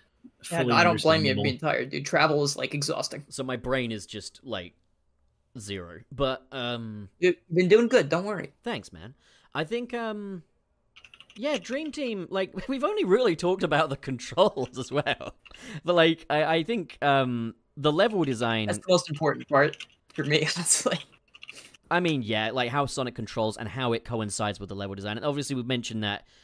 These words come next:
Speaker 3: it coincides really well with the level design. Um, but the, yeah, so, so you can pretty much take from that that the level design is good. But I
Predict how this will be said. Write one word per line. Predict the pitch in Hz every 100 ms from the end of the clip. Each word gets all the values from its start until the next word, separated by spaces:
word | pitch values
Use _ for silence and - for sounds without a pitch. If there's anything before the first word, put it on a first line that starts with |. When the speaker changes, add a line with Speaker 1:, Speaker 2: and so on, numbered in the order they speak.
| _ _
Speaker 3:
it | 143 139
coincides | 143 131 117 123 110 101
really | 120 110
well | 92 117 113 98 92 _ _ -
with | 107 113 90
the | 95 107
level | 113 101 95
design. | 92 92 90 87 87 _ _ _ _ 101
Um, | 107 104 95 90 85 - - -
but | 123 117 117
the, | 139 123
yeah, | 156 156
so, | 151 202
so | 190 214
you | 202
can | 196
pretty | 254 214
much | -
take | 135 135
from | 147 147
that | 127 113
that | 120
the | 117
level | 120 117
design | 110 110 110
is | 101
good. | 104 143 98
But | 127
I | 135 156 139